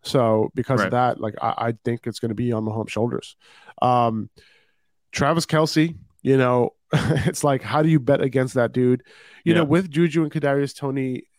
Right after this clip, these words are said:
Speaker 1: you know, um, limited potentially,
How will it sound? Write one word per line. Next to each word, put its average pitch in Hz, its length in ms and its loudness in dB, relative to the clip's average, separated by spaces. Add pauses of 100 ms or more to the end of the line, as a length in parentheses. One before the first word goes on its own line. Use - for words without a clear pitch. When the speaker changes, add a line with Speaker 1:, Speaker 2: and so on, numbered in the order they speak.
Speaker 1:
you 135 100 -6
know, 110 340 -6
um, 101 380 -6 (680)
limited 131 580 0
potentially, 107 580 -4